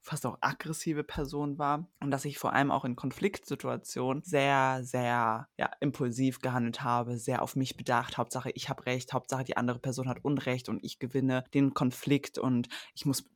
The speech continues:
die andere Person mit Argumenten niedermachen und keine Ahnung, also total kontraproduktiv, total energiezehrend und, ähm, egoistisch und ja,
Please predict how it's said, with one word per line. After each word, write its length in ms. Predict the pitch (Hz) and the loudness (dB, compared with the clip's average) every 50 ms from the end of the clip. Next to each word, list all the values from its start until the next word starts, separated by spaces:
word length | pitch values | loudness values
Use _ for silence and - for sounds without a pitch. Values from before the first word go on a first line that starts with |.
| - - | -6 0
die 220 | 135 135 - - | 2 2 4 4
andere 220 | 127 147 143 127 | 4 4 4 2
Person 280 | 120 160 156 135 135 127 | 0 -2 0 0 2 2
mit 120 | 127 120 | 4 6
Argumenten 540 | - 120 123 131 131 135 139 127 - - 143 | 4 4 4 4 4 4 4 4 4 4 4
niedermachen 760 | 139 147 156 151 143 139 139 139 151 - 156 127 131 131 127 | 4 4 6 6 6 4 4 2 0 0 -2 0 0 0 0
und 140 | - - 131 | 0 0 -2
keine 300 | - - 147 131 120 - | -2 0 0 0 2 2
Ahnung, 240 | - - 147 151 135 | 2 2 2 2 2
also 200 | - 98 127 127 | 0 -2 -2 -2
total 440 | 123 - 110 - - - 95 95 113 | -6 -8 -10 -8 -4 0 0 0 0
kontraproduktiv, 1160 | - - 131 135 - 135 - - - 147 143 _ _ - _ _ _ - - 156 160 170 - | 0 -4 -4 -4 -4 -10 -12 -8 -6 -6 -6 _ _ -20 _ _ _ -6 -2 0 0 0 0
total 560 | - - 104 - - 131 113 113 113 107 - - | -4 -8 -6 0 2 4 6 6 6 4 2 0
energiezehrend 1200 | - 123 101 123 123 - 135 143 - _ - - - - 160 139 139 147 147 - 156 165 170 180 - _ _ | 0 0 0 0 0 0 -2 -2 -2 _ -10 -6 -2 2 4 4 4 4 4 2 2 0 0 -2 -4 _ _
und, 420 | - 151 147 147 151 151 - - - _ - | 4 4 4 4 4 0 -2 -8 -16 _ -2
ähm, 580 | - 135 143 143 139 139 135 135 135 131 131 - _ _ _ _ - - _ - | 2 4 4 6 6 6 4 4 2 0 -2 -6 _ _ _ _ -20 -12 _ -4
egoistisch 1040 | 156 - 139 - - 143 139 - - - - 190 196 202 208 214 - - - - - | -2 -2 -2 -2 -2 -2 -4 -4 -4 -2 0 0 2 2 0 0 -2 -6 -6 -4 -2
und 260 | - 143 143 143 131 | 2 4 4 4 8
ja, 260 | 139 127 120 117 - | 10 10 10 8 6